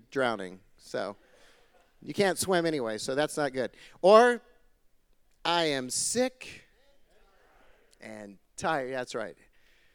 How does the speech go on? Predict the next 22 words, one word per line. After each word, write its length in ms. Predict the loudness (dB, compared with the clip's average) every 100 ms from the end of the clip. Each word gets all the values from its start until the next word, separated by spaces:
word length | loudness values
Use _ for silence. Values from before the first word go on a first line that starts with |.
| _ _ _
And 200 | -2 -2
you 80 | 4
better 240 | 4 4
not, 300 | 2 2 0
uh, 360 | 0 2 2 -2 -8 -20 _
better 180 | -4 0
not 180 | 0 -2
finish 340 | -4 -4 -2 0
that 200 | 0 -2
for 260 | -2 0
'em 100 | 0
if 100 | 0
they 120 | 0
pause 440 | 2 2 2 -2 -4
there, 300 | -6 -6 -8 -16 _ -20 _
'cause 240 | -8 -6 0
that's 220 | 0 0
just 160 | -4 -4
gonna 140 | -4
make 180 | -4 -4
it 100 | -6
worse. 460 | -6 -8 -14 -18